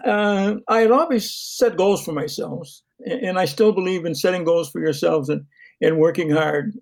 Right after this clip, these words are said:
and, you know, believing in yourself. And, um, you know, ho-, ho-, hockey changed me because – uh, you know, when, when I played, uh, as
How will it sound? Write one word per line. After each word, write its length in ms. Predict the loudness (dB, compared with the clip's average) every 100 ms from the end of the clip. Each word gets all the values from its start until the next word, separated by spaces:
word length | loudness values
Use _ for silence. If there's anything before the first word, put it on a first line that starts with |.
| _
and, 500 | -2 0 -2 -4 -2
you 80 | -2
know, 140 | 0
believing 400 | 2 2 2 -2
in 120 | -2
yourself. 440 | -2 -2 -2 -4 -6 _ _ _ _ _
And, 380 | 2 4 4 4
um, 680 | 6 4 2 0 -2 -4 -8 _
you 140 | 2 6
know, 300 | 6 4 0
ho-, 380 | 0 2 2 2
ho-, 60 | 2
hockey 320 | 2 2 -2
changed 340 | 2 4 4
me 120 | 0 -4
because – 460 | 0 0 -2 -6 _ -20 _ 0
uh, 300 | 4 4 2 -4 -18 -20 _ 2
you 160 | 4
know, 120 | 4
when, 240 | 4 4 2
when 220 | 4 4
I 120 | 6
played, 520 | 4 4 4 4 2 0 -10 -12
uh, 220 | -6 -4 -4 -8 -6
as 560 | 0 0 -2 -10 -14